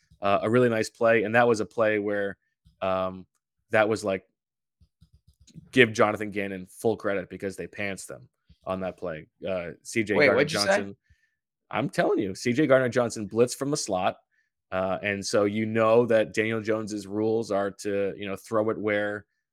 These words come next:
Speaker 1: the blitz is coming from, you know, re-, replace the blitzer. He throws it hot, and James Bradbury had it pegged the whole time, comes steaming in and is there to make the interception. So,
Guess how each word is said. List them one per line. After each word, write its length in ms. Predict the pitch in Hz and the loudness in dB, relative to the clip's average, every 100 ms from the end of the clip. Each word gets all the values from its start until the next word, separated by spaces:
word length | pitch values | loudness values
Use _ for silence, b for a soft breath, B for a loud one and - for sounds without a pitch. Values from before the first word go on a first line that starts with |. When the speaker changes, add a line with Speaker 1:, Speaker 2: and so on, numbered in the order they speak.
| _ | _
Speaker 1:
the 80 | 98 | -8
blitz 360 | 95 113 110 117 | -2 0 0 -2
is 100 | - | -2
coming 260 | 104 104 | -2 -2
from, 380 | 98 104 104 110 - | -6 -4 -4 -6 -10
you 80 | |
know, 100 | 101 | -8
re-, 160 | 101 98 - | -4 -6 -6
replace 420 | 120 104 - 113 - | -4 -2 0 0 0
the 100 | 110 | -4
blitzer. 440 | 104 92 107 117 _ _ _ - | -4 -2 -4 -6 _ _ _ -8
He 160 | 104 101 | -4 0
throws 260 | 107 110 | 2 2
it 80 | 113 | 0
hot, 300 | 107 107 - - | 2 2 0 -6
and 420 | 104 101 101 98 - - _ _ _ - | -4 -4 -6 -10 -16 -20 _ _ _ -4
James 260 | 113 107 101 | 0 0 2
Bradbury 560 | 110 110 107 104 101 - | 2 2 2 0 -2 -4
had 160 | 110 110 | 0 0
it 120 | 98 _ _ _ - | -2 _ _ _ 0
pegged 280 | 117 107 101 | 2 2 0
the 80 | |
whole 160 | 98 107 | -2 -2
time, 320 | 110 98 80 | -2 -4 -6
comes 380 | - 95 95 - _ _ _ | -8 -8 -8 -16 _ _ _
steaming 520 | - - - 127 117 110 | -18 -12 0 2 2 0
in 360 | 107 92 90 - | -2 -6 -10 -12
and 200 | 95 95 | -10 -8
is 100 | 95 | -4
there 160 | 95 | -2
to 80 | 92 | -2
make 160 | 92 95 | -8 -12
the 80 | |
interception. 480 | 95 90 82 80 69 | -14 -8 -8 -10 -14
So, 320 | - 95 85 | -6 -4 -4